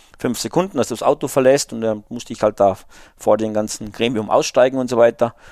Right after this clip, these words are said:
Und so hab ich gesagt, "Geht los, ich, ich darf fahren." Ich hab die Lizenz bekommen, sage, "Mit Unterstützung meiner Freunde, geht los, wir fahren Rallye." So bin ich zum Rallye-Sport gekommen.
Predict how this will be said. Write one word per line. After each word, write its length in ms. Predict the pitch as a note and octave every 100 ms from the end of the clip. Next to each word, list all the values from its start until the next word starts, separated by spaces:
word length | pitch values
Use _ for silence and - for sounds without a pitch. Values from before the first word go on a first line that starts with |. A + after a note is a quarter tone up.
| - -
Und 100 | -
so 100 | -
hab 60 | D3
ich 100 | D3+
gesagt, 320 | B2+ C3+ C#3+
"Geht 180 | B2+ A#2+
los, 360 | C#3+ D#3+ - - _ A#2+
ich, 280 | B2+ - -
ich 160 | B2
darf 200 | - C3+
fahren." 200 | - D3+ C3+
Ich 80 | G#2
hab 100 | A2
die 60 | A2
Lizenz 320 | G#2+ C3+ -
bekommen, 400 | - C#3+ D3 C#3
sage, 400 | B2 C3 C3 B2+
"Mit 240 | A2+ A#2+
Unterstützung 460 | C3 - C#3 - C3+
meiner 160 | A2+
Freunde, 320 | A2+ B2+ C#3 B2
geht 180 | B2
los, 220 | C3+ C3+ C3
wir 80 |
fahren 160 | B2 B2
Rallye." 260 | B2 A2 G#2 _ _ _
So 220 | - C#3
bin 160 | - C3+
ich 100 | B2+
zum 140 | B2+
Rallye-Sport 440 | A#2+ A#2+ - G#2+ -
gekommen. 400 | G2+ G#2 G2+